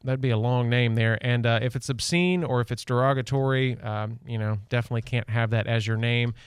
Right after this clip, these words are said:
And I, I believe they had that for license plates as well. You could not have that. So if you want to name your kid Jesus or Adolf Hitler or Santa Claus or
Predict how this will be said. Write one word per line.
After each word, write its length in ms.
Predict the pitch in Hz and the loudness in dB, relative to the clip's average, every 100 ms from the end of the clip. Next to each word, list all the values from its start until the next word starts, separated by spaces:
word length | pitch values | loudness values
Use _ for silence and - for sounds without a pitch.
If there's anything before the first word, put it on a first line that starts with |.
| - _ | -20 _
And 280 | 127 123 | -2 0
I, 160 | 123 123 139 | 2 0 -2
I 80 | |
believe 300 | 127 143 180 | -4 -2 -2
they 120 | 175 151 | 0 0
had 140 | 156 | 2
that 140 | 151 | 0
for 120 | 113 135 | -2 -2
license 400 | 123 160 127 - | 0 0 -2 -4
plates 420 | - 113 - - - | -2 -2 -4 -10 -4
as 260 | 117 107 | -2 -2
well. 320 | 110 127 110 | 0 0 0
You 160 | 107 113 | 0 -4
could 160 | - 113 | -6 -4
not 200 | 107 107 | -4 -2
have 180 | 107 | -2
that. 200 | 104 104 | -2 -4
So 300 | - 135 127 | -2 0 2
if 140 | 123 131 | 2 0
you 80 | 131 | 0
want 180 | 175 | 0
to 40 | 170 | 2
name 240 | 147 160 | 2 2
your 100 | 151 | 2
kid 340 | 127 147 139 123 | 0 0 0 0
Jesus 580 | 113 127 123 139 - - - _ | 0 0 0 -2 -4 -8 -18 _
or 200 | 117 120 | -2 -2
Adolf 340 | 127 131 127 117 | 2 4 4 2
Hitler 440 | 139 139 131 127 | -2 0 0 0
or 360 | - 117 110 107 | 0 0 0 -2
Santa 320 | - 139 139 | 0 2 2
Claus 580 | - 127 123 123 123 - | 2 4 6 4 4 0
or 440 | 139 120 117 117 | 0 4 4 4